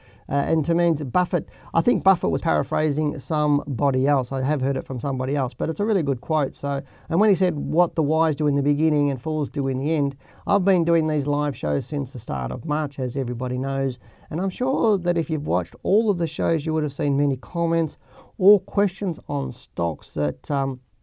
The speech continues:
would highlight pretty much what Mister Buffett and I are saying here in terms of what the wise man does in the start, the fool does in the end. Often people, um, do everything back to front. Now, in these examples over the past few weeks,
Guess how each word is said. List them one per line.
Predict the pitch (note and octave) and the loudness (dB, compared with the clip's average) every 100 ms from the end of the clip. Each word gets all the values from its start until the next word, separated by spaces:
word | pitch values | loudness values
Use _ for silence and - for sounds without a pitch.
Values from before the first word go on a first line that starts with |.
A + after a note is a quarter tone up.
| _ _ _ _ | _ _ _ _
would | D3+ E3 | -6 -6
highlight | - G3+ A3 F3 D#3 - - - - | -4 -4 -2 -2 -6 -12 -20 -20 -8
pretty | E4 E4 | -4 -2
much | B3 A#3 - | 0 -2 0
what | G#3 F#3 | -2 0
Mister | F3+ F3 E3 | -4 -4 -8
Buffett | F3 E3 E3 | -6 -6 -6
and | D#3 | -4
I | D#3 D3 | -4 -4
are | |
saying | - D3+ D3+ D#3+ | -4 -4 -4 -4
here | C#3+ D3 C3+ C#3 | -2 -2 -2 -6
in | D3 | -6
terms | C#3+ C#3 C3 | -4 -4 -4
of | C#3+ | -4
what | D3 C#3+ | -6 -6
the | C#3 | -8
wise | D3 D3 C#3 | -6 -6 -6
man | C#3+ C#3 | -6 -6
does | C#3 C#3+ C3+ | -6 -8 -8
in | C3+ | -10
the | |
start, | C3 - C#2 - _ _ _ - | -10 -8 -8 -8 _ _ _ -14
the | C#3+ | -12
fool | - D#3+ B2+ | -6 -6 -4
does | C3 A#2+ C3 | -4 -4 -4
in | C3 | -2
the | B2+ C#3+ D3 | -2 -2 0
end. | C3+ | 0
Often | D3 - C#3 | -4 -4 -6
people, | C#3+ C#3 C#3+ C3+ - - - - | -4 -6 -4 -6 -6 -20 -18 -6
um, | C3+ C3+ C3 - - - | -4 -2 -4 -6 -16 -2
do | D#3 | 2
everything | D#3 C#3+ C#3 | 4 4 4
back | B2 A#2+ | 2 -6
to | - | -8
front. | - - D#3+ B2+ - | -12 -4 -4 -4 -4
Now, | D3 D3 | -2 0
in | G3 G#3 | 2 4
these | F#3+ D3+ | 4 4
examples | C#3+ C#3 D#3 E3+ D#3+ C#3+ | 2 2 0 0 -2 0
over | D3 C3 | -2 -2
the | C3 | -6
past | - C#3+ C3+ - | -4 -4 -4 -8
few | - C3 | -6 -4
weeks, | C#3+ D#3 D3 | 2 2 0